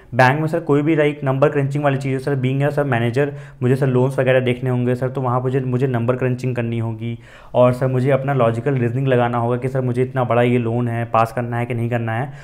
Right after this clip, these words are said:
सर उन चीज़ों में सर मैं आपकी बहुत हेल्प कर पाऊँगा, क्योंकि सर मेरा डेटा एनालिटिकल स्किल्स मेरी काफ़ी अच्छी हैं और सर मैं लॉजिकली चीज़ों को कॉम्प्रिहेंड करके एक प्रिपेयर कर सकता हूँ प्लान कि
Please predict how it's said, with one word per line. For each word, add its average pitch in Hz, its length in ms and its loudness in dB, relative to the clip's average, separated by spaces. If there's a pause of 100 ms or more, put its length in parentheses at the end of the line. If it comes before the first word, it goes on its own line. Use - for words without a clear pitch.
(200)
सर 156 60 4
उन 156 240 0
चीज़ों 139 280 -2
में 143 80 0
सर 143 160 -2
मैं 135 120 0
आपकी 123 240 -2
बहुत 117 260 -4
हेल्प 120 140 -4
कर 120 100 0
पाऊँगा, 113 360 -2
क्योंकि - 480 -4
सर 165 220 4
मेरा 131 180 2
डेटा 123 260 2
एनालिटिकल 127 560 0
स्किल्स 143 380 -2
मेरी 131 160 0
काफ़ी 127 280 0
अच्छी 131 300 -4
हैं 143 220 -4 (180)
और 135 60 -4
सर 147 120 0
मैं 160 460 -2
लॉजिकली 123 420 2
चीज़ों 131 260 0
को 131 120 0
कॉम्प्रिहेंड 131 480 0
करके 139 380 0 (400)
एक 156 220 4 (120)
प्रिपेयर 135 380 6
कर 123 100 -2
सकता - 260 -4
हूँ 151 160 2
प्लान 117 200 2
कि 233 500 -10